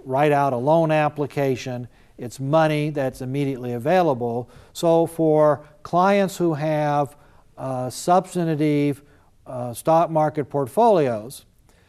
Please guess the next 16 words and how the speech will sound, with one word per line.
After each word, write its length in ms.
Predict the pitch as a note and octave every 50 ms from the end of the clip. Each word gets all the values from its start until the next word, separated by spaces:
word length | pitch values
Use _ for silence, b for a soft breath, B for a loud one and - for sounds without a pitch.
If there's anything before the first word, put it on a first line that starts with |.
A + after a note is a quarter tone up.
| b b b b
to 120 | - D3 C#3+
the 160 | C3+ D3 D3+
extent 500 | D3+ D3 - - F3 E3+ F3 E3+ D#3+ D3+
that 260 | F3 D3+ D3 C#3 -
they 400 | - C#3+ C#3 C3+ C#3 C3+ C3+ A#2+ - - -
have 300 | B2+ C#3 D3 D3 C#3+ C3
the 100 | C#3 C3+
opportunity 640 | C3+ C3+ C3 - C3+ A#2 - D#3 D#3+ D#3+ D#3 D#3 D3
for 180 | - - C3+
cash 380 | A#2 - D3+ C#3 C3 C3 - -
withdrawals, 760 | C3 A#2 A#2 - - G3+ G3 F3 D#3 C#3+ C3 B2+ B2+ - b b b b b b b
it's 240 | - D#3 C#3+ - -
a 120 | D3 C3+
tremendous 840 | C3 - C#3+ C#3 C3+ C#3+ D3+ D3+ D3+ C#3+ C3+ C#3 C3 C3 A#2+ - b b b b b b _ -
liquidity 640 | B2+ B2 - - - E3+ E3 D#3 C#3+ C3 C3+ B2+
reserve 680 | B2 A#2+ B2 B2 A#2+ A2+ D3+ D3+ D3+ C#3 B2 G#2+ G2+ A2